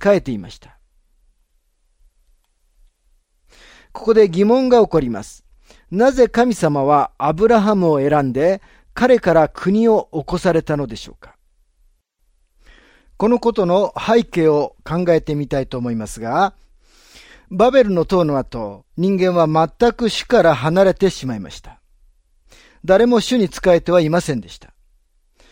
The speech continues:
アブラハムの父のテラでさえもです。神様が言語を混乱させられたとき、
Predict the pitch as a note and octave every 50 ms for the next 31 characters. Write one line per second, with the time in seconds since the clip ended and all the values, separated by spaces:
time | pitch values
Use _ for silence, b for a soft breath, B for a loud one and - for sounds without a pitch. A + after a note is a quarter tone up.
0 | b b b b b F3 F#3 F3 G#3+ G3+ F#3+ F#3+ F3+ E3+ D#3+ D3+ C3 - - -
1 | D#3+ E3 D#3 - - A#3 A#3 A3 F3 D3 D#3 C3+ - - F3+ D#3 C3 A#2 G#2+ -
2 | - - - - _ _ _ _ _ _ _ _ _ _ _ _ _ _ b b
3 | b b b b b b b b G3 G3+ F3+ - F3 D#3 E3 D#3+ F3+ F3+ E3 D#3
4 | A3+ A#3 A3 F#3 E3+ E3 D#3 - - F#3+ G3+ G#3 G3+ F#3+ F#3+ F#3+ - - E3+ -
5 | - E3+ D#3+ D3+ C#3+ B2+ - B2 - B2 A2 - - C3+ D#3+ G3 G3+